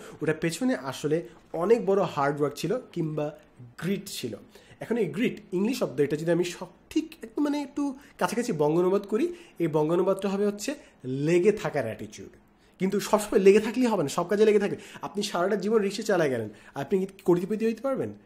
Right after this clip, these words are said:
আপনি তো বিশ টাকা, পঞ্চাশ টাকা এর চেয়ে বেশি ভাড়া পাইতেই পারবেন না, আপনি যত দিনই রিক্সা চালান না কেন। So খালি লেগে থাকলেই যে আপনি সব অ্যাঙ্গেল থেকে সাকসেসফুল হবেন এমন কিন্তু না। এবার রিক্সা চালানো কিন্তু আমি ছোট করে দেখছি না, আমি just একটা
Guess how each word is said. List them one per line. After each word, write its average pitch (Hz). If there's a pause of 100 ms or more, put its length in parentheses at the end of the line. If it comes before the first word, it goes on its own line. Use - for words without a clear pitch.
(320)
আপনি 208
তো 208
বিশ 170
টাকা, 185
পঞ্চাশ 180
টাকা 185
এর 165
চেয়ে 175
বেশি 175
ভাড়া 156
পাইতেই 208
পারবেন 127
না, 117
আপনি 151
যত 143
দিনই 196 (120)
রিক্সা 151
চালান 151
না 147
কেন। 110 (320)
So 156
খালি 208
লেগে 170
থাকলেই 254 (260)
যে 160
আপনি 190
সব -
অ্যাঙ্গেল 214
থেকে 214
সাকসেসফুল 196
হবেন 165 (260)
এমন 170
কিন্তু 160
না। 110 (240)
এবার 151
রিক্সা 160
চালানো 202
কিন্তু 214
আমি 208
ছোট 175
করে 175
দেখছি 135
না, 107
আমি 139
just 185
একটা 208